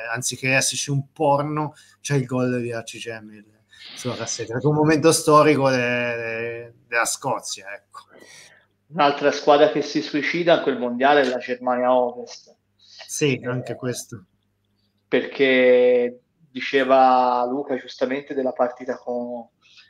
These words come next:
Speaker 2: con l'Olanda, del gol di Hahn, ma l'Italia ha rischiato di non fare neanche la finale per il terzo posto dopo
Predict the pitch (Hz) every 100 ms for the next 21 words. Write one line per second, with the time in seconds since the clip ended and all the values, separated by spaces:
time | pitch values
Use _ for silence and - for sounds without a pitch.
0 | _ _ - 139 139 139 156 147 139 131
1 | 131 135 135 131 143 160 160 143 131 127
2 | 127 165 175 135 131 - 131 127 131 131
3 | 127 - 139 139 139 139 147 - 139 127
4 | - 139 143 127 135 127 - 131 - 135
5 | 127 127 127 127 160 151 117 - 135 127
6 | 127 127 131 131 127 123